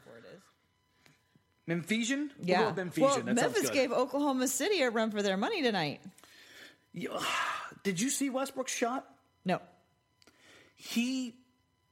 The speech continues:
Speaker 2: Tara, I, I, this is, this is pure fact.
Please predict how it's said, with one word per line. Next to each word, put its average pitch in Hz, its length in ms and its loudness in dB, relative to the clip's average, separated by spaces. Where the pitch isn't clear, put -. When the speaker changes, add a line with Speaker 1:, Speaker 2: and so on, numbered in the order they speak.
Speaker 2:
Tara, 240 380 0
I, 175 80 0
I, 202 480 -2
this 202 200 0
is, 180 160 -4
this 190 180 -2
is 170 180 -4
pure 226 420 0
fact. - 400 0